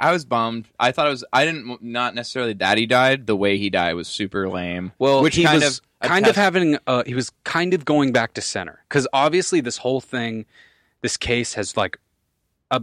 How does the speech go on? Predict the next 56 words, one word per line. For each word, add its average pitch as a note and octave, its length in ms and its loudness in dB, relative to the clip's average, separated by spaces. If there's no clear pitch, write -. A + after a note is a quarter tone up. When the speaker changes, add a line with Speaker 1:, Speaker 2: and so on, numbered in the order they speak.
Speaker 2:
he, C3 400 0
he's A#2 180 -6
obsessed C3+ 280 2
Speaker 1:
Well, D3+ 40 4
Speaker 2:
with D#3 80 6
Speaker 1:
I F3 40 6
Speaker 2:
the G#3 60 2
Speaker 1:
love B3 120 4
the A#3 60 4
Speaker 2:
case. G3+ 120 0
Speaker 1:
part F#3+ 160 2
where E3 100 -2
they're C#3+ 140 0
fucking C3+ 640 -6
shooting D3 320 -14
his B2+ 160 -8
fucking B2+ 260 -8
mom G#2 260 -4
up B2 140 -4
with F#2+ 140 -6
heroin G#2 520 -4
so G#2+ 120 -2
Speaker 2:
Oh A#2+ 100 4
Speaker 1:
he A#2+ 60 4
gets A#2+ 120 2
Speaker 2:
my A#2 120 4
Speaker 1:
out A#2 80 4
of G#2 60 -4
the G2+ 40 -2
Speaker 2:
God, C3 500 4
Speaker 1:
fucking A2 100 4
town. C3 100 2
Speaker 2:
I B2+ 100 4
loved B2+ 600 2
that. A2+ 240 -2
That B2 100 4
was C3 100 2
so A#2+ 280 2
badass. G#2+ 520 2
Speaker 1:
Fucked D3+ 300 0
up. C3+ 260 2
Speaker 2:
And D#3 120 4
then D3+ 160 4
he C#3+ 80 2
was C#3 140 0
like, - 220 -2
it, - 60 -12
it, C#3+ 180 -8
it, C#3+ 220 -8
the, A#2 440 -2
the G#2+ 280 -4
F A#2+ 140 -4
B A#2+ 80 4
I A2 100 4
agent's G#2+ 300 -4
like, - 160 -6